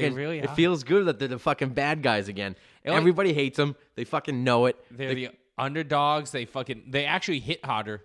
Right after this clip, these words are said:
Speaker 2: than the other
Speaker 1: Yeah.
Speaker 2: teams, which that hasn't been a Patriot thing for a long time.
Speaker 1: They're out there kicking ass. They're gonna,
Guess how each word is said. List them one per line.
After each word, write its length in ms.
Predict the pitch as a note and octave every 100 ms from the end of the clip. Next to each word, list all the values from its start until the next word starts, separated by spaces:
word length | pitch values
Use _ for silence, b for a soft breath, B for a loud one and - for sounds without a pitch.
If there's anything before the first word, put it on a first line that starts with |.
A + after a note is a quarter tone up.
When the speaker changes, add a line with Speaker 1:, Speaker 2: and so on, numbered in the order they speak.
| -
Speaker 2:
than 120 | A#2+
the 100 | A#2
other 100 | A#2
Speaker 1:
Yeah. 60 | G#2
Speaker 2:
teams, 280 | A#2 A#2
which 200 | A#2 -
that 180 | C3+ E3
hasn't 200 | E3 B2
been 100 | A2+
a 60 | G2
Patriot 320 | G#2+ G#2 G2
thing 140 | G2+
for 120 | F#2 F#2+
a 60 |
long 220 | F#2 B2
time. 120 | B2 F#3
Speaker 1:
They're 80 | C#3+
out 120 | D3
there 140 | C#3
kicking 540 | - - - F3 E3+ -
ass. 480 | C#3 B2 G#2 - - b b
They're 120 | C#3 F#3+
gonna, 180 | A3